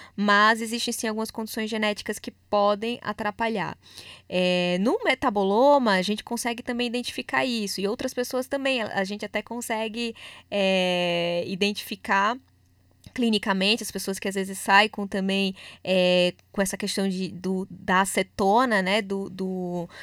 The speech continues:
dessa, de, disso de exalar mais acetona, é, e também mais acetona na urina do que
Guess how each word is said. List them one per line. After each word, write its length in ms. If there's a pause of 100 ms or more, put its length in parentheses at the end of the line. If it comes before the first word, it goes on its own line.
(140)
dessa, 300
de, 260
disso 380
de 500
exalar 540
mais 280
acetona, 800 (460)
é, 800
e 80
também 260
mais 220
acetona 480
na 160
urina 680
do 160
que 380